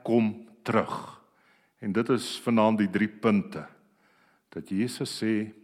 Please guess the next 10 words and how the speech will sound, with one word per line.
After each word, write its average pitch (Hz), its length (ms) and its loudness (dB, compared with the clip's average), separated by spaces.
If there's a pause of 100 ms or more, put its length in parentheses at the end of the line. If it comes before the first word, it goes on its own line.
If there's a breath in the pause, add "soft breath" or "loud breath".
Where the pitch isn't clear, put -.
(480)
hy 82 120 -6
gaan 87 320 -6
weg, 123 280 0 (1160)
julle 135 300 6
bly 151 200 6
hier, 95 440 0 (1500)
en 82 200 -10
hy 117 140 -2
sê, 90 260 -6 (1300)
ek 117 200 -2